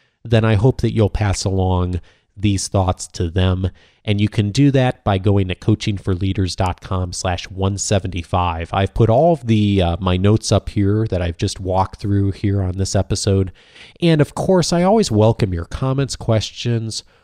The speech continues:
or feedback. And you can send that in at coaching for leaders dot com slash feedback. There is another Q and A show coming up.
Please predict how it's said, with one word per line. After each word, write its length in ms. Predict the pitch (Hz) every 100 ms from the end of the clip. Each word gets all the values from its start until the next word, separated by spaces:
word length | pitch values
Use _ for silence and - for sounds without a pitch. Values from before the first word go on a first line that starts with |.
| _ -
or 260 | 139 135
feedback. 680 | 131 - 101 92 87 80 -
And 100 | 90
you 120 | 98
can 160 | 110 104
send 320 | - 104 101
that 240 | 101 101 -
in 240 | 101 104
at 220 | 85 - _ _ _
coaching 400 | - 165 - 180
for 200 | 160 156
leaders 420 | 120 123 127 120
dot 320 | - 101 104 -
com 460 | 113 104 104 107 -
slash 460 | - 98 85 -
feedback. 640 | - 131 151 147 165 185 - - - -
There 160 | 139
is 100 | 151
another 320 | 131 120 175
Q 320 | 180 - 185 147
and 80 |
A 100 | 170
show 220 | 175 - 156
coming 380 | - 143 117
up. 200 | 139 233